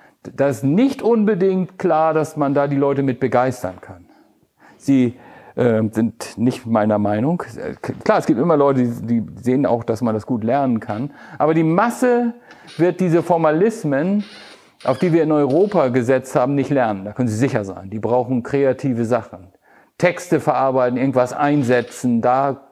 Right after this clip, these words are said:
haben Sie so viel Kraft in den jungen Leuten, dass sie was zusammenbauen in Hackathons, ja, dass die dann irgendwas tun. Das macht, glaube ich,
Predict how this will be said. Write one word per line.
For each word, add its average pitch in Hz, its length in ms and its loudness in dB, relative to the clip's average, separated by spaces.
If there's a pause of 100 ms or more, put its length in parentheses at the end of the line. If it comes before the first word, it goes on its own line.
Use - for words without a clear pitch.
(400)
haben 147 160 -2
Sie 143 100 -2
so 180 200 2
viel 208 180 -2
Kraft - 600 -4
in 139 140 -2
den 131 300 -2 (320)
jungen 147 300 2
Leuten, 143 420 2
dass 123 140 -2
sie 131 100 0
was - 400 -6
zusammenbauen 123 760 2
in 131 140 2
Hackathons, 135 800 2
ja, 135 320 -2 (380)
dass 127 220 0
die 156 120 2
dann 135 260 2
irgendwas 127 400 2
tun. 107 440 -4
Das 113 240 -6
macht, - 580 -4
glaube 131 260 2
ich, - 180 -8